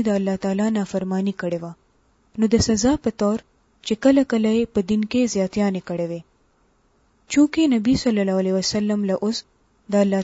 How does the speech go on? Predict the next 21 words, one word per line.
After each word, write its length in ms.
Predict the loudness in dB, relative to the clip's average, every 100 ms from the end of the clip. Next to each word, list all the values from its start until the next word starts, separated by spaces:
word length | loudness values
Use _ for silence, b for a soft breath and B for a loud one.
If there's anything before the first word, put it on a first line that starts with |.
| -2
تعالی 220 | 0 -2 -2
شریعت 400 | -2 0 -2 -2
پوره 180 | -4 -2 0
کولو 280 | 2 2 -2 -8 _ _ _
او 60 | 2 4
یو 160 | 4 4 0
آخري 280 | 0 -2 0
دین 140 | 0 0
راتللو، 460 | 0 -2 -2 -2 -2 -8 _ _ _ _ _ _ _ _ _ _ -4
ځکه 340 | 0 0 2 2
هر 120 | 0 0
څه 240 | -2 -4
خپل 260 | -4 -4 -2 -2
اصل 260 | -4 -4 -4 -4
ته 500 | -4 -8 _ -4 0
را 60 | 2
واپس 320 | 0 -2 -6 -8
شو. 120 | -16 -20 _ _ _ _
بیا 180 | 0 2 4 2
دا 80 | -2
خبره 340 | -2 -2 -2